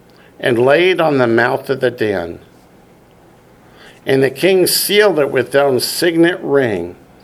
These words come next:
with the things of his lords, that the purpose concerning Daniel might not be changed. Does that knock your socks off?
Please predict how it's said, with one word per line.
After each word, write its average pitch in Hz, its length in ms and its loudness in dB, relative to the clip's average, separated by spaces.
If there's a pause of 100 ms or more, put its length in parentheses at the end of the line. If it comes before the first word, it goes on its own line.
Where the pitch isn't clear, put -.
(360)
with 131 200 0
the 135 120 2
things 165 440 0
of 143 100 0
his 147 220 0
lords, 170 440 4
that 123 160 -4
the 123 80 2
purpose 175 480 0
concerning 156 640 0
Daniel 139 400 0
might 123 260 0
not 127 260 -2
be 123 140 -4
changed. 104 580 -4 (600)
Does 120 200 0
that 160 200 4
knock 143 300 -2
your 139 80 -2
socks 131 400 -2
off? 139 240 -2